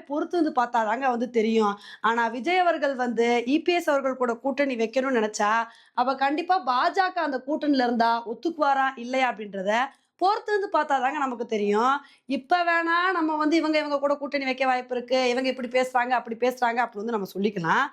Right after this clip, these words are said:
ஆனா ரெண்டாயிரத்தி இருபத்தாறுக்கு அப்புறம் தேர்தல் நெருங்க நெருங்க தான் யார் யாரு கூட கூட்டணி வைக்க போறா, ஒவ்வொரு கட்சியோட கூட்டணி வியூகங்கள் எப்படி இருக்க போகுது அப்படின்றத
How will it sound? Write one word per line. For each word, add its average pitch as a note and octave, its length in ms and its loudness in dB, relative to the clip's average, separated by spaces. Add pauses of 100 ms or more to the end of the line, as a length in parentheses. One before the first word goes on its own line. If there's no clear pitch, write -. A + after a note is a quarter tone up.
(320)
ஆனா G#3 200 2
ரெண்டாயிரத்தி C#4 540 -2
இருபத்தாறுக்கு C#4+ 680 -2
அப்புறம் A3+ 440 -2
தேர்தல் D4+ 500 2
நெருங்க C#4+ 380 0
நெருங்க A#3+ 340 0
தான் G#3 260 0 (360)
யார் C4+ 320 2
யாரு B3+ 260 0
கூட B3+ 200 -6
கூட்டணி A#3 320 -4
வைக்க A3 200 0
போறா, A3+ 300 2 (180)
ஒவ்வொரு A3+ 320 -4
கட்சியோட A#3 480 0
கூட்டணி C4+ 360 -2
வியூகங்கள் A#3+ 440 2
எப்படி A#3 300 0
இருக்க B3 200 0
போகுது A3+ 240 0
அப்படின்றத F#3 440 -2